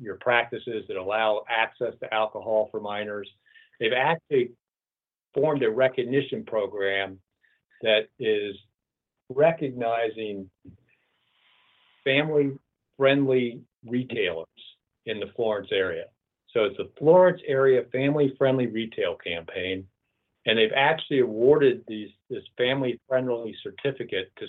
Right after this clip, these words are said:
several businesses in the Florence area that sell alcohol, but do so in a responsible way. And, and a few of the places that have received it are, like, Resto Bar down on, um,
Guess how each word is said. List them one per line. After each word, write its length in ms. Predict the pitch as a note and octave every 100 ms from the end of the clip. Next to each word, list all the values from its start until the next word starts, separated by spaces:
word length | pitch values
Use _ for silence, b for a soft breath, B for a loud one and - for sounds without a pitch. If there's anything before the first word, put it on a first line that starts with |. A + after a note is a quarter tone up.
| -
several 360 | C#3 C#3+ B2+ -
businesses 680 | B2 B2+ A2 F2+ G2+ F#2 F2+ _ _ B B B B B B
in 380 | C3 A#2+ A2+ A2 A#2+
the 120 | G#2+ -
Florence 320 | D3 C#3+ -
area 360 | D3 D3+ A#2+ G2
that 100 | G#2 - -
sell 260 | E3 E3+ D#3+
alcohol, 800 | D3 D#3 D3+ A#2+ A2 G#2 G2 F#2+ _ _ _ -
but 140 | A2 - -
do 180 | D3 E3+ - -
so 320 | A#2+ A#2 A2+
in 160 | - A2+
a 180 | G#2+ G2+
responsible 880 | G2 F#2 - - B2 A#2+ A#2 A2 G2+
way. 380 | G2+ F#2 E2 - _ _ _ _ -
And, 260 | G#2+ G#2 -
and 320 | A#2 G#2 A2
a 80 | A2 -
few 160 | D3 D3
of 80 |
the 60 | C3+
places 520 | C3 C3 B2+ C3+ A2+
that 100 | A#2+
have 100 | G#2
received 480 | G2 F#2+ - C#3 C3
it 240 | C3 A#2+ B2 A#2
are, 240 | G#2 G2+
like, 220 | G2 F2+ -
Resto 480 | A2 A#2+ - B2+ A#2
Bar 400 | A2+ A2+ A2+ A2
down 280 | A#2 A2 G#2+ -
on, 360 | G2+ G2 F#2 - -
um, 320 | F2+ F2+